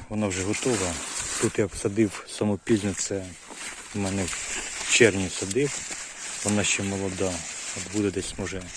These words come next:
можливо, на вересень місяць. Ось така. Теж тут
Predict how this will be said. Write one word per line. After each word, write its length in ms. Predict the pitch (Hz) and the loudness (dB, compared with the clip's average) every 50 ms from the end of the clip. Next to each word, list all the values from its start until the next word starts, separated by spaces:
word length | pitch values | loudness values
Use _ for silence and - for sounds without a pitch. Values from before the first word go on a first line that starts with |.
| - - | -10 -6
можливо, 320 | - 98 90 95 98 92 92 | -6 -4 -2 -2 -2 -2 -2
на 100 | 92 90 | -2 -2
вересень 420 | 87 98 95 92 90 - - 95 90 | 0 0 -2 -2 -4 -6 -6 -6 -6
місяць. 380 | 95 90 - - - - - - - - - - - - - - - - - - - - - - - - - - - - - - - - - - - - - - - - - - - - - - - - - | -6 -6 -6 -6 -4 -4 -4 -4 -4 -4 -2 -2 0 0 2 2 2 0 -2 -4 -4 -4 -6 -4 0 0 0 0 0 -2 -2 -2 -2 -2 -2 -4 -4 -4 -2 -2 -2 0 0 -2 -2 -4 -4 -6 -6 -6 -6
Ось 120 | 95 - - | -6 -4 -4
така. 400 | - 98 - - 104 95 90 87 - - - - - - - - - - - - - - - - - - - | -4 -4 -4 -2 -4 -4 -4 -4 -8 -10 -10 -10 -8 -8 -6 -6 -6 -4 -4 -4 -4 -4 -4 -4 -4 -4 0
Теж 240 | - 98 87 - - - | 0 0 0 0 -2 -2
тут 100 | 104 | -4